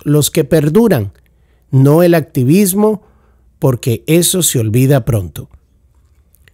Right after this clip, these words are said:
La orden de Dios para nuestras vidas es llevar la imagen de Cristo en nuestro ser, para que las personas conozcan más del Señor por la transformación de nuestras vidas,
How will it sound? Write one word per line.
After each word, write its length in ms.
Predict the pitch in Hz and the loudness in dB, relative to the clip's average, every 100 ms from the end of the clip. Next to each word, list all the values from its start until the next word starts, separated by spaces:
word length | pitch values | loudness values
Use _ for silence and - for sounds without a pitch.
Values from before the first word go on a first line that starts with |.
| _ _ _ _ _ _ | _ _ _ _ _ _
La 140 | - 185 | 0 4
orden 320 | 254 285 285 | 4 4 2
de 140 | 226 | 2
Dios 340 | 170 185 247 - | 4 4 2 0
para 260 | 220 180 | 0 0
nuestras 400 | 147 139 - 131 | 2 2 0 -2
vidas 380 | 113 196 214 - | 0 2 2 2
es 80 | 156 | 0
llevar 400 | 156 165 170 180 | 2 2 2 0
la 80 | 160 | 0
imagen 480 | 139 147 165 196 165 | 2 0 0 0 0
de 160 | 147 | 0
Cristo 400 | - 202 202 - | 0 0 0 0
en 160 | 190 147 | 2 2
nuestro 380 | 120 - 113 98 | 0 -2 -4 -2
ser, 340 | 139 107 - _ _ _ _ _ | -2 -4 -8 _ _ _ _ _
para 260 | 151 170 | -2 0
que 100 | 151 | 0
las 220 | 165 160 - | 0 0 0
personas 560 | 156 139 208 233 233 | -2 0 0 0 -2
conozcan 680 | - 156 160 196 - 214 208 | -2 0 2 2 0 -2 0
más 380 | 170 170 220 220 | 2 2 2 2
del 160 | 214 | 0
Señor 540 | 180 160 139 170 208 180 | 0 0 2 2 0 0
por 120 | 165 | 0
la 140 | 143 | 0
transformación 960 | 120 123 - 127 107 104 104 160 196 214 | -2 -6 -4 -4 -2 -2 -2 0 2 2
de 100 | 202 | 2
nuestras 480 | 160 139 - 131 123 | 2 0 -2 -4 0
vidas, 600 | 208 180 113 117 - | 2 2 0 -4 -6